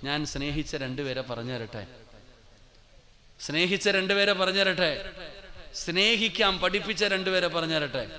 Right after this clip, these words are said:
സമയം പതിനൊന്ന് മണിയായി, എൻ്റെ സമയം കഴിഞ്ഞു. അള്ളാഹു നമുക്ക് പറഞ്ഞതും കേട്ടതും സ്വാലിഹായ അമലായി അള്ളാഹു സ്വീകരിക്കുമാറാകട്ടെ. ഭക്ഷണം വന്നിരിക്കുമ്പോൾ നിസ്കരിക്കൽ പോലും കറാഹത്ത,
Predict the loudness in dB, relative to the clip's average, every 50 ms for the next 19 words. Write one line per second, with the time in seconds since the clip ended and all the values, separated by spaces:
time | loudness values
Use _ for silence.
0 | -14 -14 -14 -14 -14 -16 -18 -20 -20 -20 -16 -12 -10 -8 -6 -4 -6 -4 -4 -4
1 | -4 -4 -4 -4 -4 -6 -6 -6 -6 -6 -6 -6 -6 -8 -10 -12 -14 -12 -10 -8
2 | -6 -4 -4 -4 -6 -6 -6 -6 -6 -6 -6 -6 -8 -8 -8 -8 -10 -10 -12 -16
3 | -20 -20 -20 -20 -20 -20 -20 -20 -20 -20 -20 -20 -14 -4 0 0 0 0 0 -4
4 | -4 -4 -6 -6 -8 -6 -6 -4 -4 -4 -4 -6 -6 -6 -6 -6 -6 -6 -6 -6
5 | -6 -6 -6 -6 -8 -10 -14 -18 -20 -16 -14 -8 -6 -4 -2 -2 -2 -2 -2 -2
6 | -4 -4 -4 -4 -4 -4 -4 -4 -4 -4 -4 -4 -4 -6 -8 -8 -8 -6 -6 -6
7 | -6 -6 -6 -6 -4 -4 -4 -4 -4 -6 -6 -6 -8 -8 -10 -10 -16 -18 -18 -18
8 | -20 -20 -20 -20 -20 -20 -20 -20 -20 -14 -4 -4 -4 -4 -2 -2 -2 0 0 0
9 | -2 -2 -4 -4 -6 -6 -8 -8 -8 -8 -6 -6 -6 -6 -8 -10 -10 -10 -8 -6
10 | -6 -6 -6 -6 -6 -6 -6 -8 -8 -8 -8 -6 -6 -6 -6 -6 -8 -10 -12